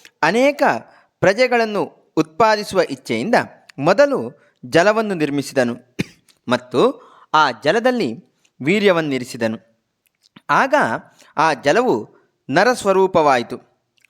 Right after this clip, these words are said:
ಆ ನರನ ಪುತ್ರನೆಂದು ನಾರಾಯಣನು ಆ ಜಲದಲ್ಲಿ ಸ್ಥಾನಾವಿಷ್ಟನಾದನು. ಆಗ ಜಲಸ್ಥಿತ ಆ ಅಂಡವು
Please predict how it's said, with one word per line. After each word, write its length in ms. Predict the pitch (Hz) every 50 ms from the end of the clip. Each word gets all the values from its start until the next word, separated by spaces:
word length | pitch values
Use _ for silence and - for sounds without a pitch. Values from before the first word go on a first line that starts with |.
| _ _ _ _ _ _ 175
ಆ 200 | 180 170 151 139 139 - _ _ _ _ -
ನರನ 340 | 139 139 170 202 247 262 269 262
ಪುತ್ರನೆಂದು 1000 | 180 196 190 - 180 175 160 131 120 156 220 247 156 110 - - _ _ _ _ -
ನಾರಾಯಣನು 1040 | 139 165 185 214 220 214 196 175 156 139 117 117 170 240 214 127 - - _ _ _ -
ಆ 240 | 160 156 143 120 107 101 - _ 120 113
ಜಲದಲ್ಲಿ 760 | 113 160 185 214 190 151 135 185 226 180 120 - - _ _ _ _ _ -
ಸ್ಥಾನಾವಿಷ್ಟನಾದನು. 1300 | - - - 165 170 196 214 226 233 226 226 214 185 165 - - 175 156 135 127 127 120 117 113 113 - _ _ _ _ _ _ _ _ _ 135
ಆಗ 280 | 135 131 113 104 90 101 123 175 233 254 - - - _ _ _ -
ಜಲಸ್ಥಿತ 560 | 123 123 170 196 220 214 - - 185 180 175 175 143 117 98 101 - _ _ _ _ _ _ _ _ _ _ _ _ _ _ _ _ -
ಆ 180 | 156 156 151 139
ಅಂಡವು 640 | - - 135 131 123 110 107 139 240 226 143 -